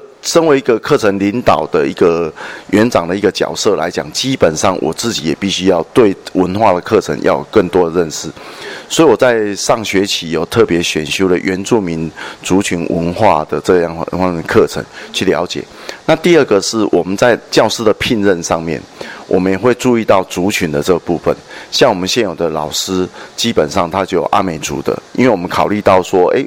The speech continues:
我们是在地的是，我们希望有在地的族群的老师进来。那另外一个是我们结合家长，我觉得家长是对幼稚园来讲就是最丰沛的，尤其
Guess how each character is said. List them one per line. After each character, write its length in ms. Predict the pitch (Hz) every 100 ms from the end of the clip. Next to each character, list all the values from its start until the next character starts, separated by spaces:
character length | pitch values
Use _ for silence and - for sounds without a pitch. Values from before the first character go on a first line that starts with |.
| -
我 80 | 85
们 120 | 87
是 180 | - 107
在 200 | - 104
地 180 | 101 95
的 140 | 80
是， 220 | - 90 - - -
我 80 | 78
们 100 | 87
希 120 | 123
望 120 | 101
有 80 | 69
在 200 | - 98
地 180 | 87 92
的 100 | 64
族 220 | - 80
群 200 | 87 82
的 100 | 73
老 140 | 67 71
师 200 | - 87
进 200 | - 101
来。 60 | 69 50 - - - - - - -
那 340 | 110 98 80 - -
另 120 | 160
外 120 | 175 160
一 40 |
个 140 | 123
是 160 | 98 113
我 160 | 95 85
们 100 | 85
结 200 | 95 92
合 160 | 85
家 220 | - 85
长， 160 | 85 - - - - -
我 80 | 120
觉 100 | 143
得 80 | 143
家 220 | 165 170
长 180 | 123 92
是 160 | 123
对 200 | - 120
幼 120 | 131
稚 140 | 120 107
园 100 | 90
来 120 | 87
讲 160 | 90 78
就 140 | 90
是 80 | 95
最 180 | - 101
丰 300 | - 98 98
沛 180 | 104 90
的， 140 | 80
尤 100 | 110
其 240 | 113 98